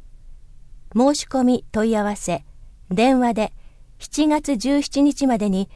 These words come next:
スポーツ振興課事業係へ。なお、第一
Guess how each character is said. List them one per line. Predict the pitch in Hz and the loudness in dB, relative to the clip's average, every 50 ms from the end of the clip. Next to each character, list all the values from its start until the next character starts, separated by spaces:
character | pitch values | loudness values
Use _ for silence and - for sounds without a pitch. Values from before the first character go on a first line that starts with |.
| - - - - - | -20 -20 -20 -20 -18
ス | - - - | -14 -10 -4
ポ | - 294 302 311 | 0 0 0 0
ー | |
ツ | 294 - | 0 -4
振 | - - 269 294 285 247 | -6 -2 0 0 0 0
興 | - - 262 262 254 | 0 -2 -2 -2 -2
課 | - 254 240 - - | -2 -4 -4 -4 -4
事 | 185 - 208 | -4 0 4
業 | 233 254 262 247 226 | 4 6 6 4 2
係 | 240 233 - 165 151 143 135 135 | 0 -2 -4 -6 -8 -8 -10 -10
へ。 | - - - - - - - - - - - - - - - - - - - - - - - - | -12 -14 -16 -20 -20 -20 -20 -20 -20 -20 -20 -20 -20 -20 -20 -20 -20 -20 -20 -20 -20 -20 -8 -2
な | 226 262 262 233 220 | 2 2 4 4 2
お、 | 226 - - - - - - - | 0 -4 -8 -18 -20 -10 -4 0
第 | 220 294 330 311 269 233 | 2 4 4 4 4 2
一 | - | -2